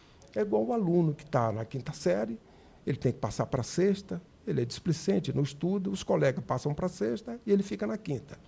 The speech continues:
Só que a sexta série já não é mais naquele colégio, sexta série é em outra. E a quinta série também mudou, porque aquele colégio só vai até a quarta e não tem lugar mais pra ele. O que é que ele faz? Ele vai ter que mudar de colégio.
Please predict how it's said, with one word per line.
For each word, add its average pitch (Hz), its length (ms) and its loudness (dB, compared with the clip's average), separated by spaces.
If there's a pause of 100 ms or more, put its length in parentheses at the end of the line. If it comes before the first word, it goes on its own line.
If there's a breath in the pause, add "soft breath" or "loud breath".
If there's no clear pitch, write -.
(320 soft breath)
Só 226 220 6
que 226 100 -2
a 233 60 6
sexta 208 400 4
série 185 560 2 (320 loud breath)
já 196 540 6
não 240 240 6
é 175 120 10
mais 170 380 6
naquele 190 320 2
colégio, 147 560 4 (300 soft breath)
sexta 156 340 2
série 160 320 4
é - 20 6
em 220 140 6
outra. 151 420 4 (520 soft breath)
E 214 140 10
a 208 80 12
quinta 277 360 6
série 196 420 6
também 196 300 8
mudou, 196 420 10
porque - 160 4
aquele 165 240 8
colégio 170 400 10
só 190 220 4
vai 170 160 8
até 185 180 4
a 196 80 4
quarta 180 640 -2 (440 loud breath)
e 185 80 8
não 214 160 12
tem 185 180 10
lugar 180 360 6
mais 147 240 4
pra 214 220 2
ele. 151 220 4
O 160 40 -4
que 233 80 0
é 233 60 4
que - 80 2
ele 196 80 6
faz? 196 300 4
Ele 240 120 2
vai 294 140 0
ter 294 120 0
que - 80 -6
mudar 254 220 0
de - 80 -6
colégio. 330 460 -2